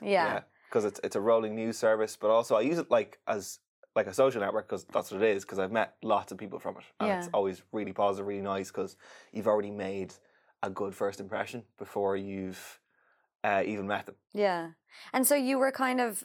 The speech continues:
Speaker 1: like, recording yourself. It's satire, of course, but, like, maybe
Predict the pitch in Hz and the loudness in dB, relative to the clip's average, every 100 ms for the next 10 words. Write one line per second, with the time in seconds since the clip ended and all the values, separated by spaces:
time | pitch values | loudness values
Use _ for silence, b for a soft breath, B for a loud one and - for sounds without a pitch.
0 | - 220 208 - 202 - 220 214 214 208 | 2 2 2 -2 -4 0 2 2 2 2
1 | - 202 196 196 - - - - _ _ | 4 6 6 4 0 -10 -12 -16 _ _
2 | - - 196 - 202 208 247 262 262 262 | -6 -2 2 4 4 2 2 2 2 0
3 | - 277 285 311 - 214 - 185 185 - | 0 2 2 2 2 2 4 4 2 -2
4 | 202 190 190 185 180 175 | -2 -2 0 0 2 2